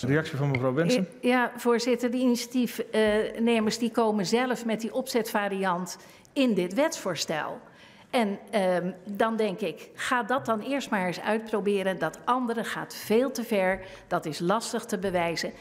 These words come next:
Speaker 3: is niet handhaafbaar. Hoge colleges van staat zeggen dat. Ja, en, ehm, dan kunt u dat niet met mij eens zijn, maar ik ben het dus eens met de Raad van State.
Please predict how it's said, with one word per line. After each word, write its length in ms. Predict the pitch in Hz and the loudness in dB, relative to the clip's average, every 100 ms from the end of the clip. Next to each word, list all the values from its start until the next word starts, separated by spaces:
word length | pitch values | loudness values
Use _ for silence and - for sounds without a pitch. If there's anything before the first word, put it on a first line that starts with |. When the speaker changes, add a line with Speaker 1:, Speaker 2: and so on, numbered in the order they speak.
| - | -12
Speaker 3:
is 200 | - 160 | -6 2
niet 300 | 240 262 285 | 6 6 4
handhaafbaar. 880 | 226 240 190 185 190 180 180 175 170 - - - - | 2 0 0 0 0 0 -2 -2 -4 -8 -20 -20 0
Hoge 380 | 220 302 302 | 2 2 -2
colleges 540 | 277 269 254 240 254 - | -2 0 2 0 -4 -2
van 140 | 226 | -2
staat 460 | - 226 196 190 - - - | 0 0 0 -2 -8 -16 -4
zeggen 380 | - 214 - | 0 0 0
dat. 380 | 190 165 - - - - - - _ | -2 -2 -4 -12 -16 -20 -20 -20 _
Ja, 180 | 262 233 - - | 0 0 -2 -2
en, 280 | 226 190 - | 0 -2 -4
ehm, 280 | 220 185 165 170 | 0 2 0 -2
dan 180 | - 226 | 0 0
kunt 220 | 226 226 | 2 0
u 80 | 214 | 2
dat 160 | 196 190 | 2 4
niet 180 | 226 220 | 2 2
met 160 | 196 | -2
mij 200 | 202 175 | -2 -2
eens 260 | 196 196 - | -4 -4 -4
zijn, 360 | 165 160 202 | -4 -4 -2
maar 240 | 202 196 190 | 0 0 -2
ik 100 | 214 214 - | -6 -8 -10
ben 260 | - 190 196 | -6 -2 0
het 100 | 180 | 0
dus 160 | 185 160 | -2 -4
eens 280 | 196 190 185 | -4 -4 -4
met 160 | 175 | -6
de 60 | 180 | -4
Raad 220 | 165 160 | -4 -4
van 100 | 151 | -6
State. 420 | - 190 220 196 | -8 -6 -8 -10